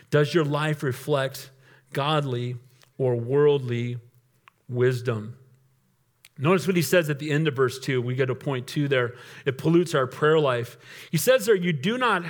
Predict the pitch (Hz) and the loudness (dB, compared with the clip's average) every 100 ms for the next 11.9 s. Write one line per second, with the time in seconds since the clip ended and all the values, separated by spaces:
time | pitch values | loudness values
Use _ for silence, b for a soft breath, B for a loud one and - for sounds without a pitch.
0 | - 156 214 160 143 151 - 151 - 180 | -4 0 0 0 -2 -4 -6 -6 0 0
1 | 160 156 120 170 156 139 135 - 131 131 | 0 -4 0 2 4 0 -4 -6 -4 -2
2 | 113 - - - B B B 175 175 247 | -4 -8 -14 -16 B B B 2 2 2
3 | 302 247 226 196 214 180 165 151 - 196 | 0 2 2 2 2 2 0 -2 2 2
4 | 202 196 151 - 180 175 185 156 135 156 | 2 0 0 2 2 2 0 0 0 0
5 | 160 151 131 131 110 147 196 127 127 - | 2 0 0 -6 0 2 2 0 -4 -12
6 | B B 147 147 180 190 185 180 170 160 | B B -2 0 0 0 2 2 2 2
7 | 185 202 - - 202 196 165 147 160 165 | -2 -4 -6 -2 -2 0 0 0 0 0
8 | 143 139 135 B - 156 147 143 156 196 | 0 -2 -8 B -2 0 2 2 2 2
9 | 143 120 - B B 165 240 330 349 254 | 0 -4 -14 B B 0 2 2 2 0
10 | - - 220 202 190 185 208 175 - 202 | -4 -2 -2 -2 -2 -2 -2 -2 0 0
11 | 190 185 156 135 175 247 147 127 143 | 2 2 0 0 2 4 4 2 -2